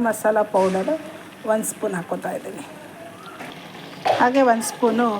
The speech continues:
ಖಾರ ಪುಡಿ ಹಾಕ್ಕೋತಾ ಇದ್ದೀನಿ, ಚಿಲ್ಲಿ ಪೌಡರು. ನೋಡಿ, ಇದು ಚೆನ್ನಾಗಿ ಬೇಯ್ತಾ ಇದೆ ಅನ್ನುವಾಗ ಸ್ವಲ್ಪ ನಾವು ತೆಂಗಿನಕಾಯಿ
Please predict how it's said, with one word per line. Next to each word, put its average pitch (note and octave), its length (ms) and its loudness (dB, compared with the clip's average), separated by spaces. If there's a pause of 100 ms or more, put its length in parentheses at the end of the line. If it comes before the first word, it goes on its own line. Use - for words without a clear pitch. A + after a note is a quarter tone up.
(140)
ಖಾರ G3+ 140 6 (120)
ಪುಡಿ G3+ 200 2
ಹಾಕ್ಕೋತಾ F3+ 400 -2
ಇದ್ದೀನಿ, F#3 240 0 (580)
ಚಿಲ್ಲಿ G#3 320 0
ಪೌಡರು. F3+ 360 2 (2250)
ನೋಡಿ, B3+ 240 6
ಇದು C#4 140 2
ಚೆನ್ನಾಗಿ A#3 340 4
ಬೇಯ್ತಾ G#3+ 360 4
ಇದೆ A3 200 6
ಅನ್ನುವಾಗ G3 400 0 (220)
ಸ್ವಲ್ಪ A#3 320 0 (140)
ನಾವು G3+ 160 2 (140)
ತೆಂಗಿನಕಾಯಿ A3+ 460 2